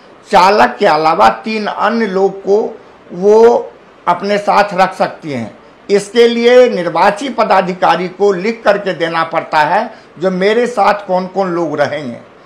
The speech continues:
और उसका विधिवत लाल रंग का पास बनता है और उस पास के हैसियत से candidate और उनके साथ जो अन्य तीन लोग हैं, वो सभी लोग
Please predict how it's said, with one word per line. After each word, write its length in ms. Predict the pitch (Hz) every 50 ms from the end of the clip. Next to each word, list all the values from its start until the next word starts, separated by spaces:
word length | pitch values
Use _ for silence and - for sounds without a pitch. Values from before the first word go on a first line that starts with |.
| - - - - - -
और 120 | 170 190
उसका 320 | 196 202 196 - - 226 220
विधिवत 720 | 202 156 147 202 226 240 262 247 240 233 202 - - - - - - - - - -
लाल 420 | 127 147 170 170 185 220 247 247
रंग 280 | 240 226 226 220 214 185
का 160 | 196 202 190
पास 440 | 185 - - 190 220 254 262 254 226
बनता 340 | 196 202 190 180 - 175
है 260 | 147 135 127 107 - - - - - - -
और 140 | - 196 202
उस 220 | 208 214 202 -
पास 480 | - - - 190 220 247 262 254 262 -
के 140 | 247 240 226
हैसियत 480 | 185 180 180 196 196 - 233 240 233
से 280 | - - 240 233 254 285 254 - - - - - - - - - - -
candidate 720 | - 175 185 190 185 185 175 214 233 262 277 269 - - - - -
और 160 | 165 185 180
उनके 300 | 190 196 190 - 196 196
साथ 380 | 190 - 196 185 196 202 175 170
जो 320 | 180 185 185 180 175 - - - - 175
अन्य 240 | 190 214 226 220
तीन 320 | 202 214 - 196 196 190 185
लोग 280 | 170 165 170 160 151
हैं, 360 | 147 147 175 208 240 269 - - - - - -
वो 260 | 156 180 202 214 220
सभी 420 | 214 - - 175 170 175 190 202
लोग 440 | 180 180 196 220 240 233 226 - -